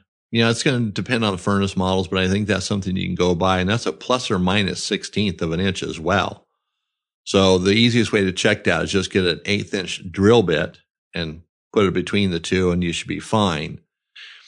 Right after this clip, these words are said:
And so if it's off a little bit, you can just adjust it. But if it's off just a tiny bit, don't worry about it. Just let it be. It's probably not worth the effort to adjust it. You know, if it's plus or minus a sixteenth of an inch, you know,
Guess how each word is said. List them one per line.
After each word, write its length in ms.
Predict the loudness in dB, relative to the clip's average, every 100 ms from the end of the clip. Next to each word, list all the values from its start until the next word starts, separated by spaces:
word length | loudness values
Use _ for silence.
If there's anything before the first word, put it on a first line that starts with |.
| _ _
And 80 | -12
so 160 | -4 -2
if 100 | 0
it's 140 | 0
off 260 | 2 2 0
a 60 |
little 260 | 0 2 2
bit, 280 | 2 0 0
you 160 | -4
can 100 | -4
just 240 | 0 -2 -2
adjust 440 | -4 -2 -2 -2
it. 180 | -4 -2
But 100 | -4
if 100 | -4
it's 160 | -2 0
off 180 | 0
just 200 | 0 -6
a 60 | -6
tiny 320 | -4 0 0
bit, 240 | 0 0 0
don't 200 | -2 0
worry 240 | 0 -2
about 280 | -2 -6 -6
it. 100 | -8
Just 220 | -8 -4
let 120 | -2
it 140 | -2 -2
be. 160 | -2
It's 140 | -4 -6
probably 260 | -4 -2
not 220 | -2 -2
worth 220 | -2 -4 -6
the 180 | -6
effort 260 | -6 -4 -6
to 140 | -4
adjust 420 | -4 -2 -2 -2 -8
it. 140 | -12
You 160 | -8 -4
know, 240 | -4 -4
if 140 | -8 -14
it's 320 | -18 -18 -20 -20 _ _ _ -2
plus 240 | -2 0
or 60 | -2
minus 440 | 0 0 -2 -6
a 40 | -2
sixteenth 520 | 0 0 2 0 2
of 120 | 0
an 80 | 0
inch, 340 | 2 0 -2
you 60 | 0
know, 300 | 2 2